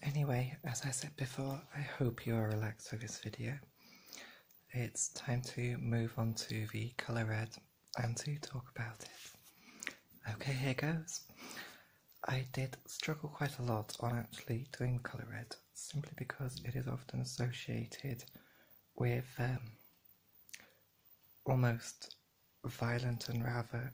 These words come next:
a sort of physical colour. But that's not what we're going to be concentrating on today. It represents excitement and energy. It can create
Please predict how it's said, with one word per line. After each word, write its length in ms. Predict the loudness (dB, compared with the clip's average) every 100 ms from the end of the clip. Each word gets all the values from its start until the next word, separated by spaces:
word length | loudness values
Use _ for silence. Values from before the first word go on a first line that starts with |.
| -6
a 240 | -4 -4
sort 300 | -4 -2 0
of 80 | -2
physical 500 | -4 -4 -2 -4 -4
colour. 280 | 0 2 2 -2 -14 -20 -20 -10 -10 -10 -16 -16 -10
But 120 | -2
that's 200 | 0 2
not 140 | 2
what 160 | 2 0 -2
we're 120 | -2
going 220 | 0 0
to 60 | -2
be 80 | -6
concentrating 760 | -6 -4 -2 0 0 0 2 4
on 200 | 4 2
today. 420 | -2 -2 0 -2 -6 -20 _ _ -14 -14 -14 -18 -20 -20 _ _ _ _
It 180 | 0 2
represents 800 | 0 -2 -2 0 2 0 -2 -8 -4
excitement 1120 | -2 -2 -2 0 2 2 4 4 4 -2 -8 -8 -14 _ -6 0
and 160 | 0 2
energy. 320 | 0 0 -4 -14 -20 -20 _ -20 -20 -20 -14 -14 -14 -18 -20 _ _ -14 4
It 320 | 6 6 2
can 300 | 0 2 2 2
create 560 | 0 4 4 2 -6